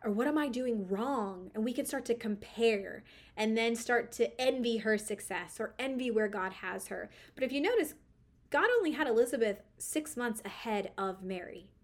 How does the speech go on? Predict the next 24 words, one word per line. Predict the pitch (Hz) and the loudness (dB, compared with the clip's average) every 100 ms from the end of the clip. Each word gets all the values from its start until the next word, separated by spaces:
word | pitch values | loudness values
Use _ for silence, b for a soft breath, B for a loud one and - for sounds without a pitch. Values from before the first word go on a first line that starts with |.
| - B B B B | -20 B B B B
And | 269 | 2
I | 320 | 4
think | 381 523 523 | 4 0 -2
so | - 302 294 | 2 2 2
often, | 226 220 220 | -2 0 0
this | 262 302 | 2 8
is | 466 - | 8 6
such, | 262 254 | -2 -4
this | 240 220 - | -8 -8 -4
is | |
another | 277 247 233 | -2 2 4
revelation | 220 190 185 202 214 | 4 2 -2 -4 -4
he | 202 | -4
gave | 202 | -2
me. | 202 | -2
It | |
was | 208 | -6
like, | 226 | -6
"Heather, | - 240 | 2 2
stop | 233 277 320 | 4 0 2
looking | 359 370 403 | 2 2 0
at | 427 | 0
the | 294 | -2
person | - 220 220 302 320 | 0 -2 0 -2 -2